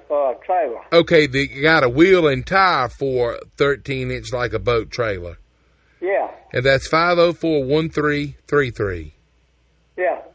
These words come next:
Speaker 2: Appreciate the call. You have a great day.
Speaker 1: Thank you.
Speaker 2: All righty, for the wheel and tire thirteen inch pro-, push mowers, the solar glass, and the Lear truck bed cover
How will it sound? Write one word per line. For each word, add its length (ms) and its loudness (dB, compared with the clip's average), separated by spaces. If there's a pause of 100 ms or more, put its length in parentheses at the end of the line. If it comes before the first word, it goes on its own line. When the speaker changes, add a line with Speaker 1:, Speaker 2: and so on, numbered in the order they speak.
(580)
Speaker 2:
Appreciate 500 0
the 80 -14
call. 540 -4
You 100 -4
have 140 -2
a 20 -8
great 300 -4
day. 60 -8
Speaker 1:
Thank 280 -4
you. 80 -16 (440)
Speaker 2:
All 120 0
righty, 280 6
for 200 0
the 120 0
wheel 280 2
and 160 -4
tire 320 2
thirteen 520 -6
inch 360 -8
pro-, 300 2 (120)
push 280 -2
mowers, 540 -2 (640)
the 100 -8
solar 520 0
glass, 720 0 (320)
and 180 -6
the 80 -6
Lear 400 0
truck 420 -2
bed 280 -6
cover 540 0